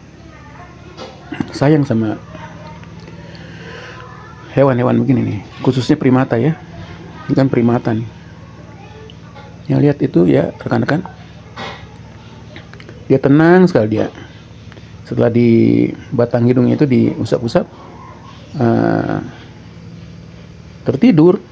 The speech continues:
ya, tidur. Nah, di-, dilepas, gugah lagi dia, tergugah lagi. Nah, itu, ya, dipegang lagi batang hidungnya. Eh,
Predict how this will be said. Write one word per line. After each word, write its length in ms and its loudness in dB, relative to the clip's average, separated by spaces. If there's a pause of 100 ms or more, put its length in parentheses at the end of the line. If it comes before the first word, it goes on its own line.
(140)
ya, 160 -2
tidur. 240 -2
Nah, 160 2
di-, 400 4
dilepas, 320 2 (960)
gugah 240 4
lagi 320 4
dia, 80 4
tergugah 320 4
lagi. 560 4 (480)
Nah, 160 -2
itu, 80 -8
ya, 160 4
dipegang 840 0
lagi 220 4
batang 260 4
hidungnya. 380 6 (720)
Eh, 540 2